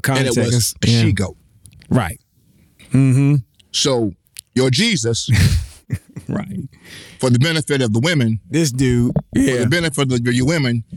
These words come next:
Speaker 1: y'all might wanna stand up and, and get, and get upset because they keep putting a man before you.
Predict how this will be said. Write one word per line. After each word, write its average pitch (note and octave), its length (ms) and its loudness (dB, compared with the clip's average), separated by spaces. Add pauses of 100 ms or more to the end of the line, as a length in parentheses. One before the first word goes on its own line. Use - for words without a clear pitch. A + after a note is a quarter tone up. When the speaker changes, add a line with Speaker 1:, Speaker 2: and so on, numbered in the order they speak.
(140)
Speaker 1:
y'all E3 260 0
might C3+ 220 -2
wanna A#2 200 -2
stand C3+ 320 -2
up B2 100 -4
and, G#2 240 -4
and A2+ 180 2
get, A#2 300 -2
and G#2+ 80 0
get A2 140 0
upset C3+ 480 -2
because A2 500 -2 (300)
they E3 160 0
keep C#3 280 -2
putting A2 220 -2
a G#2 40 4
man D#3 320 0
before A2+ 360 0
you. A#2 200 -2